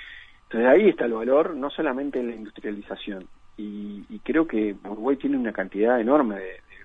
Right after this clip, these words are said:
de posibilidades de llegar a eso. Y cuando uno descomoditiza ese tipo de producto,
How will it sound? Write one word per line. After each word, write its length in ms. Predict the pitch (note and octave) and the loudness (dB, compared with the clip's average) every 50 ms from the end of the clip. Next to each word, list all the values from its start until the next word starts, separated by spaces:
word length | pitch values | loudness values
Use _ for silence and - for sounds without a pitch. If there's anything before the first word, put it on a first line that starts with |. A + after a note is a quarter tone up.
| _ - | _ -10
de 80 | - G3+ | -10 -10
posibilidades 680 | - - - - - G2+ - - - A2 A2+ A#2 G#2+ | -10 -10 -16 -12 -12 -10 -8 -4 0 2 2 2 2
de 140 | A2 A2 G#2+ - - | 0 -4 -4 -4 -4
llegar 220 | G2 G#2+ A2 G#2 | -2 0 2 2
a 100 | - G3+ | 2 0
eso. 240 | G3 - - - - _ - - - - - - - - - - - - | 0 -4 -10 -18 -18 _ -20 -20 -20 -20 -20 -18 -18 -18 -20 -20 -18 -10
Y 120 | - A2 G#2+ | -10 -6 -2
cuando 320 | - A2+ A#2 A#2 A#2 B2 | 2 2 2 4 6 8
uno 260 | C#3 D#3 F3+ F#3 F3 | 8 8 8 8 8
descomoditiza 800 | E3 D3 - - C3 A#2+ A#2 A#2+ A#2 A2+ A2 - E3 E3+ - D#3+ | 8 8 6 2 -2 0 0 0 -2 -2 -4 -6 -12 -8 -8 -10
ese 160 | - - G#2+ | -8 -8 -8
tipo 260 | - C#3+ B2 B2 A#2+ | -8 -4 2 4 4
de 60 | A2+ | 4
producto, 640 | G#2 - A2+ A#2 C3 B2+ G#2+ - - G#2+ B2 D#3 F3+ | 4 4 4 4 4 4 2 0 0 0 0 0 -2